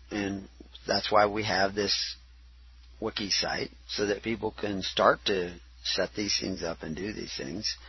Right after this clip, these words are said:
Health Share. If the church was doing what it w-, should be doing and had been doing it for the last hundred years, everybody who went to a true Christian church would be exempt from Obamacare.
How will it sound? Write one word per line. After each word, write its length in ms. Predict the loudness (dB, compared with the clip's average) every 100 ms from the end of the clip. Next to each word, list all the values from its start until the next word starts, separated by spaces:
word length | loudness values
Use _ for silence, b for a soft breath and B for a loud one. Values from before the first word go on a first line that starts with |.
| B 0
Health 260 | 6 6 6
Share. 360 | 2 0 -4 -10 -20 -20 -20 -20 -20 -20 -20 -20 -20 -20 -20 -18 2
If 220 | 4 6
the 100 | 8
church 300 | 12 12 12
was 180 | 6 6
doing 320 | 8 10 10
what 200 | 8 8
it 80 | 6
w-, 240 | 4 0
should 280 | 4 6 6
be 140 | 6 6
doing 340 | 8 10 10
and 220 | 8 4
had 300 | 8 10 10
been 220 | 10 6 8
doing 280 | 6 6
it 120 | 6 4
for 140 | 6
the 100 | 10
last 320 | 12 12 8
hundred 300 | 4 4 2
years, 340 | 2 2 2 0 B B B B 12
everybody 640 | 12 12 12 12 12 12
who 120 | 6
went 300 | 6 4 6
to 140 | 4 4
a 80 |
true 460 | 2 4 6 8 6
Christian 520 | 6 8 8 4 2
church 560 | 4 8 8 8 2 -4 B B B B
would 160 | 0 4
be 180 | 6 6
exempt 560 | 4 8 10 8 6
from 300 | 0 2 2
Obamacare. 800 | 2 4 4 2 -2 -6 -8 -10